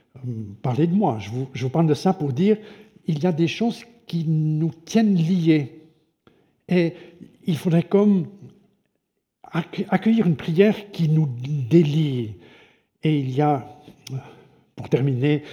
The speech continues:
comme une double bénex-, bénédiction dans ce texte, c'est-à-dire l'invitation à ce que l'Église reste dans sa mission pour être, euh, bien sûr,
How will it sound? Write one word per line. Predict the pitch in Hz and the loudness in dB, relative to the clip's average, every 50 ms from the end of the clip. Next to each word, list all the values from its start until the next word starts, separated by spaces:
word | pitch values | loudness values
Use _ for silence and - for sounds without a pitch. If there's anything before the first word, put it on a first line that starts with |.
| - - - - _ _ _ - | -20 -20 -20 -20 _ _ _ -2
comme | - 156 147 | 0 0 2
une | 147 135 117 | 2 0 -2
double | 104 120 185 160 123 113 | 2 2 2 2 2 2
bénex-, | 110 151 147 139 139 131 - - - - 117 | 2 2 4 4 2 -2 -2 -6 -14 -12 -10
bénédiction | 131 123 110 104 156 160 147 143 135 120 120 120 - - - 160 143 | -10 -8 -2 2 2 4 4 4 0 0 -2 -6 -6 -4 -2 -2 0
dans | 123 117 | 0 -2
ce | 110 - 135 | -4 -4 -8
texte, | - - - 151 147 139 - - | -4 0 2 2 2 2 -4 -10
c'est-à-dire | - - - 127 - 139 127 123 139 156 147 143 - - - - _ _ - | -8 -4 -2 0 0 0 -2 0 0 -2 -2 -4 -8 -18 -20 -20 _ _ -10
l'invitation | 127 120 117 165 185 180 170 175 135 - 156 135 - - - - 170 175 170 - | -4 0 4 4 6 6 4 2 0 0 -2 -2 -2 -4 -4 -2 -2 -2 -2 -4
à | 143 | -6
ce | - - | -6 -4
que | - 143 | -2 -2
l'Église | 131 131 143 139 117 131 160 165 139 107 - | -2 0 -2 -4 -2 0 0 0 -2 -2 -6
reste | - - 151 196 208 202 - - - - - - - 127 110 98 | -4 2 4 4 4 4 2 -6 -14 -16 -16 -16 -14 -12 -8 -4
dans | - 139 139 | -2 -2 -2
sa | 131 - - 131 | -2 -4 -4 -4
mission | 117 127 156 156 - - - 220 147 101 87 - - - - _ _ - - - - _ _ _ _ | -2 -2 -4 -4 -6 -6 -4 -4 -4 -4 -6 -12 -20 -20 -20 _ _ -20 -20 -20 -20 _ _ _ _
pour | - 135 147 143 143 143 139 120 - - - - - _ _ _ - | -4 -2 0 0 0 0 -2 -4 -6 -12 -20 -20 -20 _ _ _ 0
être, | 160 160 165 - - - - - - - | 2 2 2 2 0 -8 -18 -14 -10 -6
euh, | 127 110 104 107 - - - - _ _ - | -6 -6 -6 -8 -10 -16 -20 -20 _ _ -4
bien | 117 147 160 | 0 0 0
sûr, | 151 - 226 202 139 110 - | 0 0 0 0 0 0 -4